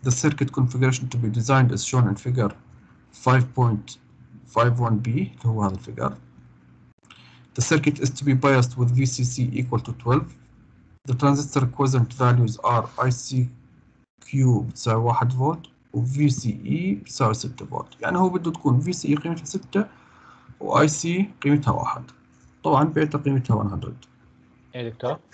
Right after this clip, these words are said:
Speaker 1: نعم.
Speaker 2: بالأخ أنا حديثك، بس شو بصير ال V output لما يكون cut off و saturation؟
Speaker 1: Distorted، يعني بتكون هي مثلًا دخلت ساين ويف، المفروض تطلع ساين ويف بس مكبرة،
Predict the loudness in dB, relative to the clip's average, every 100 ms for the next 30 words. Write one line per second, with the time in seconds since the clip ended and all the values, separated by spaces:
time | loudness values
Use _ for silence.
0 | -8 -8 _ _ 2 2 -2 -18 _ -20
1 | -20 -10 -8 -8 -6 -6 -4 -2 0 0
2 | -2 -2 -4 -4 -4 0 -2 -2 -4 -4
3 | -6 -2 0 2 0 -4 -8 -6 -10 -6
4 | -4 -2 -4 -4 -4 -2 -4 -4 -2 0
5 | 0 -2 0 -2 -2 -8 -8 -10 -10 -8
6 | -8 -8 -14 -14 -18 _ _ _ _ -8
7 | -4 2 2 2 -6 -4 0 0 0 0
8 | 2 4 2 2 0 0 0 -2 -2 2
9 | 2 2 0 -4 -8 -10 -2 0 0 2
10 | 2 2 0 -4 -8 -4 -4 -2 -2 -4